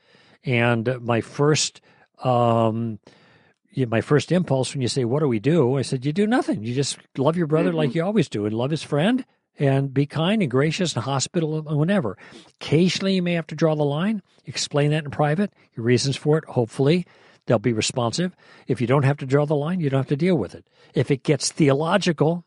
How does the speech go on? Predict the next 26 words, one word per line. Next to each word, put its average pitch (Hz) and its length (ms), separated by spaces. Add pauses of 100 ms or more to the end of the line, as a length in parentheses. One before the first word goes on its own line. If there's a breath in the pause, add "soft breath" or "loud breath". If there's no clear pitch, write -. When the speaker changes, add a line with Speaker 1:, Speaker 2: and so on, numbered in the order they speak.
Speaker 1:
that's 101 220
a - 40
different 117 260
matter. 85 320 (4000)
Does - 80
that 117 60
make 117 140
sense? 147 320
Speaker 2:
Well, 127 320 (420)
makes 135 260
a 143 40
lot 135 220
of 117 120
sense. 120 260
I, 120 140 (220)
I 120 140 (100)
greatly 123 320
appreciate 120 480
it. 113 120 (1120)
Speaker 1:
It's - 100
a 123 60
tough 165 220
spot 170 300
to 143 60
be 151 200
in, 107 260